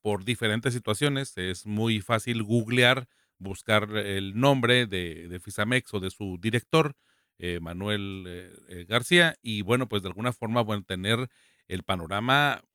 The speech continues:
muy escabroso de lo que pudiera acontecer y lo que pudiera enfrentar una nueva herencia para la gobernadora, además de estas iniciativas que, bueno, también vienen a moverle y, e insistimos, iniciativas que se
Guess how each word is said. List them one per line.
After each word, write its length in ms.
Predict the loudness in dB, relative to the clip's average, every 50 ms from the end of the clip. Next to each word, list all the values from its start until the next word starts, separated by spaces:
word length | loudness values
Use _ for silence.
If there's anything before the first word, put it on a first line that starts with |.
| _
muy 360 | -14 -10 -4 0 4 6 6 6
escabroso 600 | 6 4 4 2 2 2 4 2 0 0 -2 -2
de 180 | 0 0 0 0
lo 160 | 0 -4 -6
que 120 | -6 -8
pudiera 640 | -8 -10 -12 -6 -2 2 2 4 4 2 2 0 -2 _
acontecer 640 | -4 -4 -4 _ -4 -6 -6 -6 -6 -6 -4 -4 -2
y 20 |
lo 120 | -2 -2
que 160 | -2 -4 -6 -6
pudiera 280 | -6 -4 -2 -2 -2
enfrentar 540 | -2 -4 -6 -6 -8 -4 0 2 2 0 0 -2 -4
una 400 | 0 2 2 2 2 0 -2 -2
nueva 340 | -2 0 0 0 0 0
herencia 520 | 0 0 -2 -4 -6 -4 -2 -2 -2 -2 -2 _ _ _ _ _ _ 2
para 380 | 4 6 6 6 4 2 -2 -6
la 120 | -8 -6
gobernadora, 640 | -4 -2 -2 -2 -2 -2 -4 -4 -2 2 2 2 0 0
además 480 | -4 -6 -6 -6 -6 -6 -6 -6 -4 -4
de 80 | -4
estas 300 | -4 -4 -4 -6 -6 -6
iniciativas 680 | -6 -6 -6 -6 -8 -8 -6 -4 -4 -2 -2 -2 -4
que, 120 | -4 -4 -4
bueno, 220 | -4 -4 -6 -6
también 420 | -6 -6 -8 -8 -6 -6 -6 -4 -2
vienen 340 | 0 2 2 2 2 0 -2 _ _ _ _ _ _ 0
a 140 | 2 2
moverle 540 | 4 4 4 4 4 4 4 2 -2 -6 -6 _
y, 160 | -6 -4 -2 0
e 100 | 2 2
insistimos, 840 | 2 2 0 -4 -8 -14 -10 -6 -4 -2 -2 -2 -2 -4 -6 -10 _
iniciativas 680 | 0 0 2 2 0 -2 -6 -4 -4 -2 0 0 -2 -2
que 160 | 0 -2 -2
se 360 | 0 0 0 0 0 0 -2